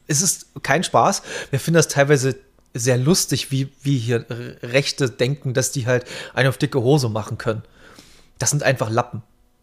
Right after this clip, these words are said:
Also die, die Nazis, die Neos, als ich halt so fünfzehn, sechzehn war, die hätt-, da hätten zwei einmal kurz durchgezogen und da hätten die, hätten die alle geheult. Ähm,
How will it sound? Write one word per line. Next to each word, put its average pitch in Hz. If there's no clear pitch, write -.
Also 135
die, 131
die 131
Nazis, 127
die 135
Neos, 139
als 123
ich -
halt 139
so 139
fünfzehn, 147
sechzehn 123
war, 120
die 131
hätt-, 131
da 127
hätten 127
zwei 131
einmal 131
kurz -
durchgezogen 135
und 120
da 117
hätten 123
die, 131
hätten 127
die 127
alle 120
geheult. 113
Ähm, 143